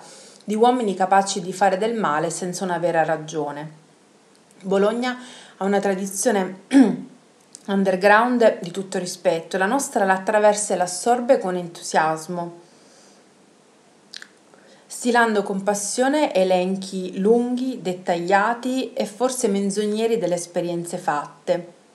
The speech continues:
Perché gli elenchi le piacciono così tanto? Forse perché pensa che tengano lontano lo spettro di una vita inutile in cui non abbiamo fatto e visto abbastanza.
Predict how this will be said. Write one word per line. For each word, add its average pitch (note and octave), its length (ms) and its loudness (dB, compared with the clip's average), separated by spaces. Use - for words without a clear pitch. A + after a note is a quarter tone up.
Perché C4 380 2
gli F3+ 100 0
elenchi F#3 440 0
le F3+ 100 0
piacciono F3 480 -2
così E3+ 360 -10
tanto? D#3+ 540 -4
Forse D4 320 2
perché G3 260 -2
pensa B3+ 380 2
che F3+ 180 -8
tengano G3+ 400 -2
lontano F#3 560 -2
lo F3+ 100 -2
spettro G3+ 580 -2
di F3+ 80 -6
una F#3 180 -2
vita G3+ 260 -6
inutile A3 540 -4
in F3 160 -6
cui - 120 -4
non F#3+ 160 -2
abbiamo F3+ 440 -2
fatto G3 480 -2
e F3+ 60 -4
visto E3 460 -10
abbastanza. D#3 920 -8